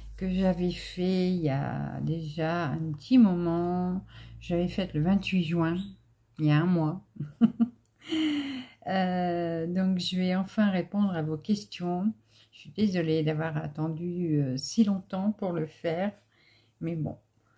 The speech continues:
Alors, je vais répondre à, je vais essayer de répondre à toutes vos questions. Euh, je vais les prendre une par une, donc je les ai à l'écran.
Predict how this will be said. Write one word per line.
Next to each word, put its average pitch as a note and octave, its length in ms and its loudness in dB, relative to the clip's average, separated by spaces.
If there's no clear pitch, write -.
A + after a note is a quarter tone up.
Alors, D3+ 340 -2
je D3+ 100 -8
vais G#3 120 2
répondre G3+ 540 4
à, E3 760 -2
je D#3 100 -2
vais F#3 80 2
essayer F#3+ 220 -4
de F#3 80 -4
répondre F3+ 280 -2
à E3 120 -2
toutes A3 280 2
vos F#3+ 120 -4
questions. G#3 680 -2
Euh, F3+ 440 2
je E3+ 120 -2
vais F#3 60 0
les G3 100 2
prendre F#3 320 -4
une A#3 200 10
par F3 280 -2
une, G3+ 340 4
donc F3+ 220 0
je E3+ 120 -4
les F#3 160 -2
ai G3+ 80 6
à G3 60 6
l'écran. G3+ 760 0